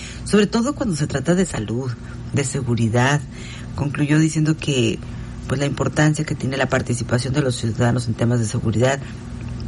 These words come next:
es muy relevante, ya que la denuncia, la denuncia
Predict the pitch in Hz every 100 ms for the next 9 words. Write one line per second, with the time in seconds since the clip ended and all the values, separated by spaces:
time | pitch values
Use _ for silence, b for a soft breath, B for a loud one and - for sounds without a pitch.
0 | - - 123 117 151 160 135 117 117 117
1 | 120 139 143 170 135 135 151 175 156 -
2 | 110 90 - - - - - 175 190 131
3 | 110 - 101